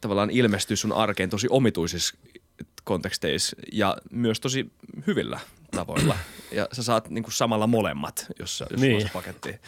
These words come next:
Speaker 1: Sä et
Speaker 2: Niin.
Speaker 1: oikein voi valita.
Speaker 2: Niin.
Speaker 1: Outoa. Mut, mut siis, ö, onks tää siis, tää liittyy jo, liittyykö tää siihen sun uupumiseen jollain tavalla? Et
Speaker 2: Liittyy,
Speaker 1: onks
Speaker 2: musta tuntuu myös vähän,
Speaker 1: Joo.
Speaker 2: koska se on aika silleen niinku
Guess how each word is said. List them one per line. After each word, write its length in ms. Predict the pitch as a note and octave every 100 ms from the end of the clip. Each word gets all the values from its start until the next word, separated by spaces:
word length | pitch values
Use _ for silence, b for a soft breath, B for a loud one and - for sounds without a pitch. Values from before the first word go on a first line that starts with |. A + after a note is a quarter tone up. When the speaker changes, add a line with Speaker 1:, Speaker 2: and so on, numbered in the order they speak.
| B B B B -
Speaker 1:
Sä 100 | G#2+
et 40 |
Speaker 2:
Niin. 60 | G#2+
Speaker 1:
oikein 200 | A#2 A2
voi 180 | A2+
valita. 380 | A2 A2+ - - B B B B B B B B B A2
Speaker 2:
Niin. 260 | G#2 C#2+ B B B B B B B B B B B -
Speaker 1:
Outoa. 300 | B2 G#2+ D2+
Mut, 140 | C3+ A#2+
mut 140 | F3+ F#3
siis, 220 | G3+ -
ö, 40 | - B2+ C3 A2 C#3 D3+
onks 160 | -
tää 160 | F#3+ F3
siis, 300 | - C#3+ -
tää 160 | E3
liittyy 520 | E3 D#3 D3+ C#3+ C#3 C#3+
jo, 120 | - C3 C#3 - B2+
liittyykö 320 | F#3+ - -
tää 160 | A2+ G#2+
siihen 180 | G#2+ G#2+
sun 140 | A#2
uupumiseen 440 | A#2+ F2 D2+ -
jollain 240 | G1+ - -
tavalla? 320 | - - - B B B B -
Et 140 | G#2 -
Speaker 2:
Liittyy, 340 | C3 E3+ - C3
Speaker 1:
onks 100 | C3+
Speaker 2:
musta 200 | C#3+ -
tuntuu 320 | C3+ A#2+ A2+
myös 260 | A#2 G#2 A2+
vähän, 140 | A2
Speaker 1:
Joo. 180 | F#2+ D#2+ -
Speaker 2:
koska 200 | - G#2
se 100 | B2
on 100 | A#2+
aika 200 | A#2 A2+
silleen 320 | A2 G2+ G2+
niinku 320 | G2 G2